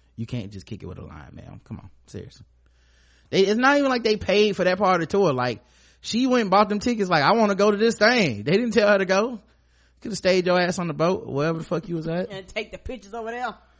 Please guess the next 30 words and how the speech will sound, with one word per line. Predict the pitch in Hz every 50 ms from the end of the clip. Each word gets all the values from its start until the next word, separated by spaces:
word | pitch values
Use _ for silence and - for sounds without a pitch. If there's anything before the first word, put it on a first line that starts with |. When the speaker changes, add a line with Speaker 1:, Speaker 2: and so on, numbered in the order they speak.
| _ _ - - - - - - _ _ _ -
Speaker 1:
Uh, | - 165 180 165 123 101 95 98 - - - _ - _ _ _ - _ _ -
the | 127 143 127 127 131 143 165
dinner. | 156 135 170 202 233 247 247 254 254 262 277
Speaker 2:
Cam-, |
camera | 262 214 208 226 269 285
zoom | 233 220 240 247 240 233 226
nowadays. | 214 202 196 190 180 180 175 175 180 175 170
You, | 160 165 185 170 151 147
you | 156 160 185 202
coulda | 226 226 220
zoomed | 180 160 180 190 185 175 165 156
in. | 165 160 156 151 151 160 143
You | 156
got | 156 147 135
plenty | - - 196 196 185 170 165
of | 151 131 107
'em. | 113 120 - - _ _ _ _ _ _ _ _ _
Speaker 1:
In | - 143 156
more | 165 180 196 214 202
white | 180 175 151 143
people | 170 160 135 127
news, | 120 120 117 113 113 117 139 151 - - _ _ _ _ _ _ _ _ _ _ _ _ _ _ _ _ _ _ _ _ _ _ _ _ -
Neiman | 107 120 139 170 208 233 233 233 220 214
Marcus | 202 196 220 240 247 240 - 151 95 - - - - - - - _ _ _ _ _ _ _ _ _ _ _ _ _
has | _ 143 143 -
sparked | - - 170 175 185 180 180 - -
outrage | - 151 - 311 277 - 160 156 147 143 147 156 165 185 - -
over | - 156 165 160 160 156
a | 151 151
pricey | 143 - - - 190 214 226 214 - 165 160 165 180